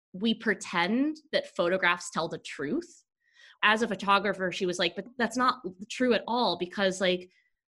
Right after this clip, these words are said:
not only can, we weren't even talking about digital manipulation, but about how in choosing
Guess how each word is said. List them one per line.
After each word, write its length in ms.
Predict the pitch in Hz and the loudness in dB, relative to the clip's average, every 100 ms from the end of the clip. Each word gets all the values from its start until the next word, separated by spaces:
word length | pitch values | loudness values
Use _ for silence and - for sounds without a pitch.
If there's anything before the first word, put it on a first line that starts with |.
| _ _ | _ _
not 240 | 220 240 262 | 2 6 6
only 240 | 285 262 | 6 4
can, 160 | 254 240 | 2 2
we 100 | 262 | 4
weren't 180 | 254 | 6
even 120 | 240 214 | 4 4
talking 220 | 190 185 | 2 2
about 220 | 180 - | 2 2
digital 280 | 190 180 170 | 0 0 -2
manipulation, 720 | 165 165 190 254 294 233 190 | -2 -2 0 0 0 0 0
but 160 | 185 | 0
about 300 | 190 202 180 | 0 2 0
how 460 | - 202 185 185 - | 0 0 2 0 -2
in 160 | 202 190 | -4 -4
choosing 640 | - 220 214 214 196 185 | -2 -2 -2 0 -2 -4